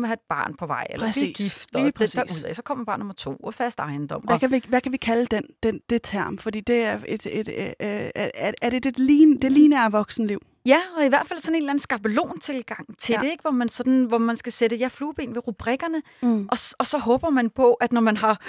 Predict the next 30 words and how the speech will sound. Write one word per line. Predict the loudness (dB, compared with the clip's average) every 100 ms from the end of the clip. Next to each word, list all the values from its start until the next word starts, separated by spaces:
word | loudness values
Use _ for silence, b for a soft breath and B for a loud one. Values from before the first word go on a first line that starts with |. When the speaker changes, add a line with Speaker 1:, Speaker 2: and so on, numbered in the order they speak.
| -10
Speaker 1:
<gasps> | -8 -2
når | 4
man | 4 4
er |
nået | 2 4
i |
mål | 4 4
med | 0 -2
dem | -2
alle | -2
sammen, | -4 -4 -4
phew, | -2 -4
så | -6
kan | -2
man | 0
ligesom | 0 -2
sætte | 0 -2 -2
to | -6
streger | -6 -4 -2 -2
under | -4
og | -8
sige, | -8 -8
"Bingo, | 0 0 0 -2
den | -2 2
lykkedes. | 2 2 -2 -2
Jeg, | -4 -2
jeg, | -4 -4
jeg, | 0 0 2
jeg | 2
nåede | 2 2 4 4